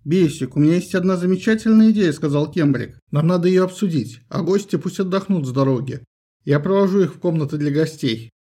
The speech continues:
«Может, мы город лучше посмотрим?» спросил Незнайка. «Какие у вас тут достопримечательности?» «Вас обратно в дом не пустят», ответил Кембрик.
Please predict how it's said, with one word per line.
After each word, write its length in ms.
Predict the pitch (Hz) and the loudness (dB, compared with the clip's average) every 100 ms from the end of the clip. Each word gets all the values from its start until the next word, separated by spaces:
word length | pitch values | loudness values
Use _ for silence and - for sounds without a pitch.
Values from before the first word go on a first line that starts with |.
| _ _ _ _ _ _ _ _ - | _ _ _ _ _ _ _ _ -2
«Может, 260 | 151 156 | 0 0
мы 140 | 180 180 | 0 2
город 300 | 226 226 226 | 2 2 0
лучше 300 | 208 - - | -2 -2 -4
посмотрим?» 560 | 156 - 147 131 123 | -4 -2 -2 -2 -6
спросил 460 | 117 117 131 135 139 | -6 -4 -4 -2 0
Незнайка. 600 | 135 139 135 120 123 139 _ _ _ _ | 0 0 0 -2 -6 -16 _ _ _ _
«Какие 300 | - 170 233 | -4 0 4
у 80 | 214 | 4
вас 140 | 165 - | 4 2
тут 180 | 147 | -2
достопримечательности?» 1300 | 131 123 131 127 156 160 139 - 120 113 117 - 131 - _ _ _ _ _ _ _ - | -2 -4 -6 -2 -2 0 -2 -2 -4 -4 -6 -10 -12 -14 _ _ _ _ _ _ _ -6
«Вас 240 | 139 185 | -2 0
обратно 400 | 196 196 196 202 | 0 0 -2 -2
в 80 | 190 | -2
дом 200 | 208 196 | 2 2
не 120 | 165 | 2
пустят», 480 | 139 131 - 120 - - | -2 -6 -6 -10 -12 -12
ответил 480 | 131 131 123 139 | -8 -6 -4 -6
Кембрик. 600 | 135 135 123 110 117 - | -4 -2 -2 -4 -8 -14